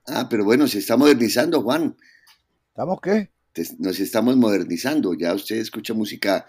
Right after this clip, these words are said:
Speaker 2: ¿Yo?
Speaker 1: electrónica,
Speaker 2: Ay.
Speaker 1: estamos en un podcast y demás. ¿Ah?
Speaker 2: No, yo no sé.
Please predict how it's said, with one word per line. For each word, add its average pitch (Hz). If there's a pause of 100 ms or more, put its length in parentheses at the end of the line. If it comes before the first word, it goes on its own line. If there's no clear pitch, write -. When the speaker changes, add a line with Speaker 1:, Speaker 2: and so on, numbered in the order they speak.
Speaker 2:
¿Yo? 226
Speaker 1:
electrónica, 127
Speaker 2:
Ay. 147
Speaker 1:
estamos 135
en 117
un 120
podcast 123
y 101
demás. 110 (440)
¿Ah? 180
Speaker 2:
No, 277
yo 220
no 214
sé. 180